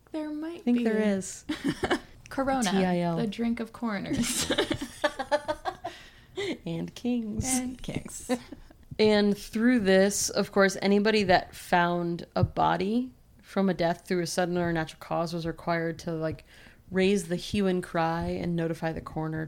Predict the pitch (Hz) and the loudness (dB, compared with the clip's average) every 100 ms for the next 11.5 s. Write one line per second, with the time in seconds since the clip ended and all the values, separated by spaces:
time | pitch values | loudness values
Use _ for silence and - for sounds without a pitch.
0 | - 170 160 156 147 143 170 196 196 226 | -8 -8 -6 -6 -6 -8 -6 -6 -4 -8
1 | 226 247 254 - - - - 202 196 190 | -4 -4 -4 -8 -14 -14 0 2 4 2
2 | 180 175 180 175 214 208 254 240 185 180 | 0 2 2 2 -2 -2 0 0 -2 -2
3 | 175 180 - 180 165 - 156 160 214 220 | 0 0 -2 -4 -4 -4 -4 -4 -6 -2
4 | 233 233 180 175 - 185 180 175 - 175 | -2 -2 -2 -4 0 0 0 -4 -2 0
5 | 165 165 - - - - 190 175 - 180 | 2 -2 -6 -18 -20 0 2 2 2 2
6 | 170 151 - _ _ _ - 196 185 180 | 2 -4 -12 _ _ _ 0 2 4 2
7 | 165 151 151 180 196 220 233 - - 226 | 0 -2 -2 -2 0 0 -2 -4 -2 -2
8 | 247 269 262 240 - 285 294 262 202 185 | -2 -4 -4 -4 -2 2 2 0 -2 -4
9 | - 240 226 180 165 - - - - 202 | -2 2 2 2 0 -2 -8 -14 -4 0
10 | 190 165 180 180 170 165 180 170 160 165 | 2 2 -2 -2 -4 -4 -4 -4 -6 -6
11 | 170 180 175 165 170 | -6 -4 -4 -6 -8